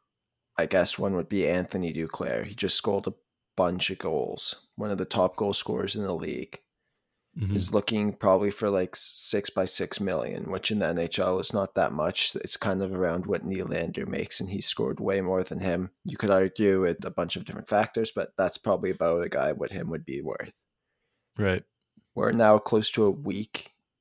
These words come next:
Speaker 1: into free agency, and he doesn't even have a deal.
Speaker 2: I mean, is he mulling offers, or teams just aren't interested in giving out of money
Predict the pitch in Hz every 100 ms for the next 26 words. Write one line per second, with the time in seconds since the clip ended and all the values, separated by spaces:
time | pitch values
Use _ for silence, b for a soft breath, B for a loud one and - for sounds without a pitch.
0 | _ - 98 - - 92 90 101 110 -
1 | 131 151 - _ - 92 92 95 107 95
2 | 95 87 80 - 76 - - _ _ _
3 | _ _ _ _ _ _ _ _ _ _
4 | _ _ _ _ _ _ - 101 95 87
5 | 95 90 92 87 87 87 90 101 - 139
6 | 156 107 92 90 - 90 87 - 87 -
7 | 90 87 87 87 - 90 87 85 87 87
8 | 87 85 87 87 87